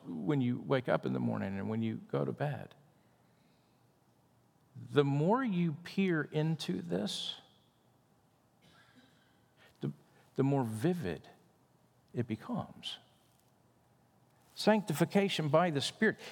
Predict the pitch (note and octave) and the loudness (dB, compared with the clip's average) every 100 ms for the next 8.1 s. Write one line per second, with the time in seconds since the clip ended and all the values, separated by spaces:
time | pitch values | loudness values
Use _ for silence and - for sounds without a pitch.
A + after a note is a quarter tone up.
0 | - G3 G#3 B3 F3+ D#3 G3 A#3+ F#3+ F#3 | 4 4 6 2 2 4 6 4 2 2
1 | F#3+ E3+ F3+ F3 F3 D#3+ E3 D#3+ E3+ - | 4 4 4 4 2 2 2 2 2 4
2 | E3 D#3 D3+ - C#3+ E3 F3+ F3+ E3 D#3 | 2 2 -2 2 4 4 4 2 0 0
3 | - D#3+ E3 E3 G3 G3+ C#4+ D4 E3 G#3 | 4 4 4 2 4 4 4 2 4 4
4 | F#3+ D3+ A#3+ G3+ - - - A#3 D#4+ G#3+ | 4 6 6 6 -2 -2 4 6 6 4
5 | D#3 - - F3 A3 E3 D3+ E3+ A3 A3 | 4 -2 0 4 6 6 6 6 6 4
6 | - - F#3 C#3 - - - F3+ G3 E3+ | 2 8 8 6 0 -2 4 6 6 4
7 | - C4+ C#4+ A#3 F#3 - A3+ B3+ - C3 | 4 2 4 2 2 4 4 4 2 2
8 | E3+ | 2